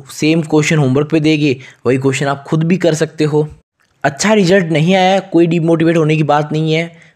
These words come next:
मैं आप सभी के लिए अवेलेबल हूँ, आपकी हेल्प करने के लिए मैं हूँ हर टाइम पर।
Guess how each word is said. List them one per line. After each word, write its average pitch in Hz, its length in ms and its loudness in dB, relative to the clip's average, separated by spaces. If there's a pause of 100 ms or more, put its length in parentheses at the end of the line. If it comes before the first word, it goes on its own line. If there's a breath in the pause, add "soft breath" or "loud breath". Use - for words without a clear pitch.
(120)
मैं 135 140 0
आप 147 120 -4
सभी 139 280 -2
के 143 80 -2
लिए 143 120 2
अवेलेबल 131 340 2
हूँ, 143 280 0 (460)
आपकी 139 300 -2
हेल्प 120 240 -2
करने 139 180 -2
के 135 40 -4
लिए 139 100 -2
मैं 139 140 -2
हूँ 131 360 -2
हर 127 220 -2
टाइम 113 260 -4
पर। 104 240 -8